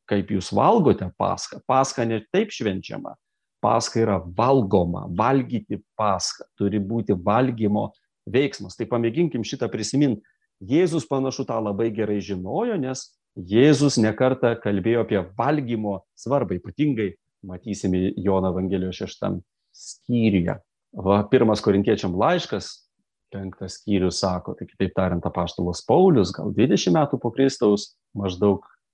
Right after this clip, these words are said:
prisikėlimo, sako, „Jau paaukotas arba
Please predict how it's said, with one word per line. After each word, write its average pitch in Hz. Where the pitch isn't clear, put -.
prisikėlimo, 98
sako, 98
„Jau 170
paaukotas 107
arba 90